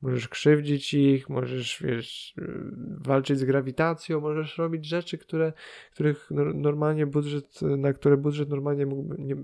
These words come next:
nie mógłby pozwolić. Rozumiem, że animacje też są drogie, ale, no, nadal wylecenie w kosmos jest droższe. <laughs> E, więc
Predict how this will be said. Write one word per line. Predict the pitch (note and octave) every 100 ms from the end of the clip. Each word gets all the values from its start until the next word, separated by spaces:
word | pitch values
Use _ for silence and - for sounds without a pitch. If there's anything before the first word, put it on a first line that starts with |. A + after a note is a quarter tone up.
| -
nie | C#3+
mógłby | C#3+ C#3+ C#3
pozwolić. | C#3+ C#3+ E3 B2+ - - _ _ _ -
Rozumiem, | F3 F#3 E3
że | D#3+
animacje | D#3 D3 D3+ D3+
też | C#3+ C3+
są | C#3+
drogie, | C#3+ E3 B2+ A#2+
ale, | A2+ C3 C3 - _
no, | C3 B2+ - _
nadal | C#3 C3 C3+ - F#3 _ _ _ _ _ _ _ -
wylecenie | B2+ C3+ C3+ C#3 C#3
w | B2+
kosmos | C#3 B2+ C3+ B2
jest | B2
droższe. | A#2 B2+ A#2 - G#3 - - - - - - - -
<laughs> | - - - - _ _ _ _ _ - C#3 C#3+ C3 B2 - _ -
E, | A#2 A2+
więc | A#2 C3 B2+ - -